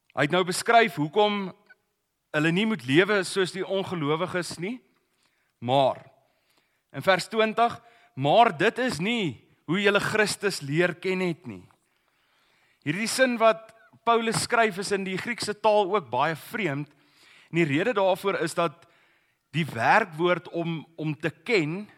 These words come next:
om Christus te ken, daai werkwoord om te ken vat nie gewoonlik 'n persoon as die, die objek nie.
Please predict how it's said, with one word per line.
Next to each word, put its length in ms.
om 280
Christus 380
te 100
ken, 380
daai 300
werkwoord 420
om 200
te 100
ken 400
vat 340
nie 140
gewoonlik 800
'n 100
persoon 760
as 340
die, 400
die 260
objek 640
nie. 100